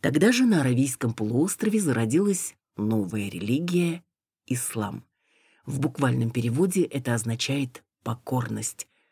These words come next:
«жизнь по воле Аллаха и его пророка Мухаммеда». Молодая религия сплачивала – и вдохновляла народ, двинувшийся на покорение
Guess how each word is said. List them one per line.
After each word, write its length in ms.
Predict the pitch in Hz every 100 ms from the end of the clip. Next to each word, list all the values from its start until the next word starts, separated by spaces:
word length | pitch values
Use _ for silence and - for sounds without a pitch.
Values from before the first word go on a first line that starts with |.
| _
«жизнь 520 | 131 123 160 196 208
по 160 | - 117
воле 340 | 123 127 120
Аллаха 640 | - 110 104 151 - 185 180 _ _ -
и 80 |
его 200 | 170 170
пророка 720 | 233 - 135 110 120 - 117 - _ -
Мухаммеда». 920 | 120 110 - 110 101 101 98 64 - _ _ _ _ _ _ _ _
Молодая 500 | 147 156 185 254 214
религия 540 | 139 123 127 123 107 107
сплачивала – 840 | - - 175 214 - 208 196 196 - _ -
и 80 | 185
вдохновляла 800 | 175 175 - 143 127 117 110 104
народ, 460 | 101 107 196 - - _ _ _ -
двинувшийся 720 | 147 254 269 - 254 226 165
на 80 | 123
покорение 840 | 117 - 117 151 165 165 156